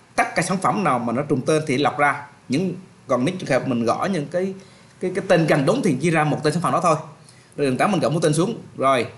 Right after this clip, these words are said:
đường trắng thêm là thêm, phải không? Nè, bịch này. Mười ngàn bịch này. Và số lượng tồn kho đang là tồn hai trăm bịch này. Và giá vốn là bảy ngàn, rồi mình enter. Đó, thấy không? Mình thấy nhảy ra. Thì mình enter, nó nhảy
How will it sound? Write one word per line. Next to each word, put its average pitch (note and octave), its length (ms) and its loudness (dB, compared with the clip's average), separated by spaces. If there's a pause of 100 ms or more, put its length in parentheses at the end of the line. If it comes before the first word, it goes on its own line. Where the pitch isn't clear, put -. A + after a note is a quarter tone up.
(180)
đường A#2 180 0
trắng F3 200 0
thêm F3+ 180 2
là A2+ 200 -2
thêm, D#3 280 -2
phải D3 100 0
không? A2+ 100 -4 (140)
Nè, A2 300 -2
bịch B2+ 220 -2
này. G#2+ 160 -2 (1120)
Mười C3 220 0
ngàn A#2+ 240 0
bịch A#2 160 -2
này. A#2+ 140 0 (540)
Và A#2 460 0
số A3 140 0
lượng D3+ 120 2
tồn A#2+ 180 -2
kho C#3+ 280 4
đang C#3 200 2
là B2+ 60 0
tồn A2+ 280 0
hai D3 180 0
trăm D3+ 120 -4
bịch A2+ 180 -4
này. G#2+ 80 -10 (500)
Và G#2 640 0 (440)
giá D3 140 2
vốn F3 240 2
là A#2+ 80 0
bảy B2 140 -2
ngàn, A#2 240 -2
rồi A2 80 -2
mình - 80 -8
enter. B2+ 320 0 (640)
Đó, G2+ 100 -2
thấy D3+ 140 2
không? - 120 -2 (100)
Mình - 100 -12
thấy B2 80 -2
nhảy C#3 200 0
ra. C#3+ 260 0 (240)
Thì C3 200 2
mình B2+ 160 2
enter, D#3+ 420 0
nó D#3+ 80 0
nhảy D3+ 100 0